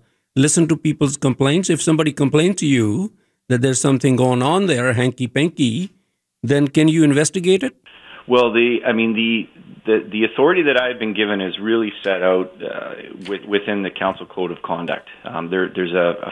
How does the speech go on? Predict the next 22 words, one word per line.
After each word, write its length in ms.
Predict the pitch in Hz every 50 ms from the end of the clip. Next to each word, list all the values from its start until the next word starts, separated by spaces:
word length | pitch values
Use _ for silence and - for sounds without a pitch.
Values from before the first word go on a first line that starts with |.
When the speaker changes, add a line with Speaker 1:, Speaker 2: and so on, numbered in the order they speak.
| -
Speaker 2:
fairly 320 | - 107 113 117 123 117 107
comprehensive 640 | - - - 101 98 - 92 87 95 90 - 87 78
bylaw 500 | - 90 90 87 85 87 87 78 80 80
that's 200 | 87 85 - -
in 160 | 92 90 87
place 280 | - - 90 85 85 - -
already 420 | 85 85 85 87 87 87 87 85
that 160 | 80 82 78 - - -
sets 160 | 117 113 - - -
the 60 | -
parameters 600 | - - - 95 90 90 92 92 92 87 85 80 - -
for 80 | - 85
what 200 | 85 87 85 82
I 80 | 80
can 260 | - - - 90 87
and 160 | 85 78 - -
can't 300 | 98 85 78 76 - -
do. 240 | 95 101 92 - - - - - - - - - - - - - - - - -
And 280 | 101 95 98 98 90
the, 540 | 92 107 104 101 101 98 98 90 - - - - _ _ _ _ _
uh, 140 | 101 98 92 -
investigatory 960 | 104 98 95 90 131 143 - - - 117 - - - 104 101 95 92 92 87